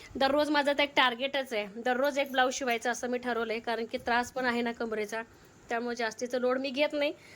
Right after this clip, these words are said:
आणि डिझाईन म्हटलं की चार पाच तास जातात, त्यामुळं म्हटलं दररोज एक ब्लाऊज आपलं शिवून घ्यायचं.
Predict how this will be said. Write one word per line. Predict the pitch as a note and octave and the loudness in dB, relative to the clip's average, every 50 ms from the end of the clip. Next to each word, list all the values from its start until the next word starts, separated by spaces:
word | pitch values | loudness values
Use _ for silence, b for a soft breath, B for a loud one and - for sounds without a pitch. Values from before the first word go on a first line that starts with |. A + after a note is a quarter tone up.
| B B | B B
आणि | B B3+ D4 | B 0 2
डिझाईन | C4+ D#4 D4 D#4 D#4+ E4 E4+ | 2 2 4 6 6 6 6
म्हटलं | E4+ E4 D#4+ D4 D4+ D4 D4+ D4+ D4+ | 4 2 2 2 2 2 2 0 -2
की | D#4 D4+ | -6 -2
चार | D4+ D#4 C#4+ C4+ | 2 2 2 2
पाच | C4 - C4+ C4+ C4+ - | 4 2 0 0 2 2
तास | C4+ C4+ B3+ | 0 2 2
जातात, | C4 C4 A#3 A3+ - G3 F#3 - - | 2 2 0 0 -2 -6 -6 -6 -4
त्यामुळं | A3 G#3+ A3 A#3+ B3 B3+ B3+ | -4 -2 -2 -2 -2 -2 -2
म्हटलं | B3+ B3+ B3 A#3 A#3 A#3 | -4 -4 -4 -4 -2 -2
दररोज | A#3 A3 G#3+ A3+ B3 A#3+ | -2 0 0 0 -2 -2
एक | A#3+ A#3+ A#3 A3+ G#3 | -2 -2 -4 -4 -2
ब्लाऊज | G#3 A3+ A3+ A3+ A3+ | -2 -2 -2 0 0
आपलं | A3+ G#3+ - A3+ B3 F4 A4 - - - B B B B B B B - | -2 -2 -2 -2 -2 -2 -2 -4 -8 -20 B B B B B B B -8
शिवून | - - E4 D#4 D4+ | -4 0 2 2 2
घ्यायचं. | C4+ C4+ A#3 A3 - A#3 | 2 2 0 0 -2 -4